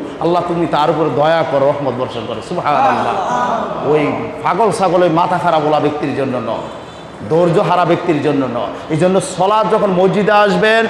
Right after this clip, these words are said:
সলাৎ যখন মসজিদে নিয়ত করছেন, সলাৎ পড়বেন, তখন অত্যন্ত ধৈর্যশীল মনমানসিকতার পরিচয় দিয়ে মসজিদে প্রবেশ করবেন। খালি সলাৎ মনোযোগ দিলে হবে না, সলাতের আনুষঙ্গিক যে, হ্যাঁ, পরিবেশ আছে,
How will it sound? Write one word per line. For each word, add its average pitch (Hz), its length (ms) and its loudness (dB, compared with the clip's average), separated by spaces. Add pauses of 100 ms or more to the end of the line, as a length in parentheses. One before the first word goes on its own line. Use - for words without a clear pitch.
(300)
সলাৎ 214 400 2
যখন 233 180 2
মসজিদে 220 440 4
নিয়ত 240 280 4
করছেন, 233 560 2
সলাৎ 233 240 2 (140)
পড়বেন, 240 500 4 (280)
তখন 214 240 2
অত্যন্ত 220 600 0
ধৈর্যশীল 202 680 2
মনমানসিকতার 202 840 0
পরিচয় 202 380 4
দিয়ে 220 480 6 (340)
মসজিদে 156 360 2
প্রবেশ 135 280 0 (100)
করবেন। 107 300 -4 (400)
খালি 202 140 2
সলাৎ 208 520 0
মনোযোগ 208 440 2
দিলে 196 160 2
হবে 151 280 0
না, 135 120 2 (300)
সলাতের 208 360 2 (260)
আনুষঙ্গিক 208 1000 0
যে, 180 280 2 (400)
হ্যাঁ, 185 320 4
পরিবেশ 233 460 2
আছে, 190 340 0